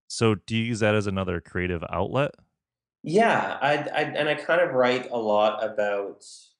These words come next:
Speaker 2: entrepreneurialism and happiness and productivity and that sort of thing. And that's really what the next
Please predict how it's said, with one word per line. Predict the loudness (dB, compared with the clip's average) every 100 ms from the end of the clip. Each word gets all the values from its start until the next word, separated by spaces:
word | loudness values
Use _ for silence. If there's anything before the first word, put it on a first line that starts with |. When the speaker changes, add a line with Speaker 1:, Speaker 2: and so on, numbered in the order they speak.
| _ _
Speaker 2:
entrepreneurialism | -10 -10 -12 -8 -6 0 2 2 2 0 -2 -4 -6
and | -8
happiness | -2 0 0 -2 -4 -4 -6
and | -10 2
productivity | 4 4 0 -4 -4 -4 -4
and | 0
that | -2 -2
sort | -2 -2
of | 0
thing. | -2 2
And | 2
that's | 0 0
really | -2 0 0
what | 2 2 2 -4 -20 _ _ _ _
the | -2
next | 2 0 0